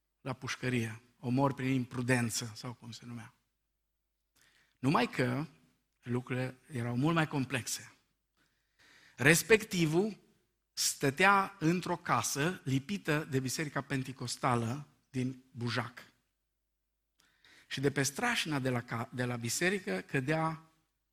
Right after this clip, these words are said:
ploaie la el. Și le făcea reclamații. Frații, ca să scape, s-au uitat în zonă cât e o casă. Să zicem, cincizeci de mii de euro.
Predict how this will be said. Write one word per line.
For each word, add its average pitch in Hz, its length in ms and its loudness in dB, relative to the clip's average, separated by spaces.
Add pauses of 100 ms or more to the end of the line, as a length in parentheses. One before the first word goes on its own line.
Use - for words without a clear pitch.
ploaie 139 640 2
la 127 240 -2
el. 123 380 0 (1160)
Și - 160 -6
le 151 100 2
făcea 151 600 -4 (480)
reclamații. 117 840 -6 (1700)
Frații, 175 420 8
ca 147 140 2
să 135 140 0
scape, 135 720 -2 (800)
s-au 131 200 2
uitat 160 300 4
în 156 140 4
zonă 143 560 2
cât 185 240 0
e 165 80 2
o 139 100 2
casă. 120 500 -2 (1080)
Să - 180 -4
zicem, 139 520 0 (1200)
cincizeci 143 380 2
de 139 120 2
mii 139 160 2
de 131 100 0
euro. 120 380 0